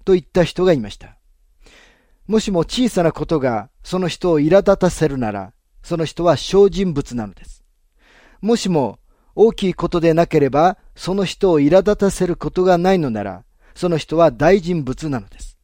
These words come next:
どうでしょうか？今、あなたを悩ませているものは何でしょうか？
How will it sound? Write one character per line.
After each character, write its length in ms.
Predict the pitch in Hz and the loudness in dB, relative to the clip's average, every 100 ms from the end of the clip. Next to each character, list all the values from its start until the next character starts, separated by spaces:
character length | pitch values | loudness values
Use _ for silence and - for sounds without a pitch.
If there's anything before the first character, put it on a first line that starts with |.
| _ _ _ _ _ _ _ _ _ _ _ _ _ _ _ | _ _ _ _ _ _ _ _ _ _ _ _ _ _ _
ど 120 | 160 | 0
う 40 | 175 | 0
で 60 | |
し 100 | 147 | 0
ょ 40 | 143 | -4
う 40 | |
か？ 120 | - | -2
今、 420 | 156 160 147 185 - _ _ | 0 2 2 0 -4 _ _
あ 120 | - | -2
な 100 | 190 | 0
た 160 | 214 196 | 2 2
を 100 | 160 | 2
悩 260 | 147 151 190 | 4 4 4
ま 100 | 208 | 2
せ 160 | 185 | -2
て 160 | 175 170 | -2 0
い 60 | 160 | 0
る 80 | |
も 120 | 160 165 | -2 -2
の 120 | 190 | 0
は 100 | 180 | 2
何 220 | 175 160 | 2 0
で 80 | 107 | -4
し 100 | - | -14
ょ 60 | |
う 40 | - | -20
か？ 160 | - | -20